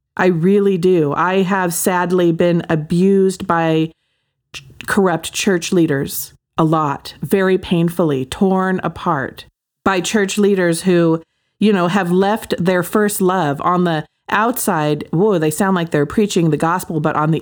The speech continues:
inside, on the inner sausage <laughs> factory, you know, um,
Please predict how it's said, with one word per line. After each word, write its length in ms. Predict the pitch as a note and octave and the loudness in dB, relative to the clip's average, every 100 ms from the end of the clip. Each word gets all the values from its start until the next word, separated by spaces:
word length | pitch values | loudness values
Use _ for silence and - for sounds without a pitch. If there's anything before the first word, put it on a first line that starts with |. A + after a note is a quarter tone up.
| - | 0
inside, 500 | A3 A3 F3+ D3 C#3+ | 0 0 -2 -2 -2
on 220 | D3 E3 | 0 0
the 160 | D3+ - | 0 -2
inner 340 | G3+ G#3 F#3 | 0 2 0
sausage 560 | F3 - E3 E3 E3 - | -2 -2 -2 -2 -4 -2
<laughs> 0 | |
factory, 760 | - F#3 E3+ E3+ D3+ C#3+ D3 _ _ _ | -2 -2 -2 0 2 0 -2 _ _ _
you 100 | F3 | 0
know, 300 | D#3+ D3 D#3 - _ _ - | 2 0 -4 -10 _ _ -2
um, 480 | E3+ D3+ - - | 0 0 0 -4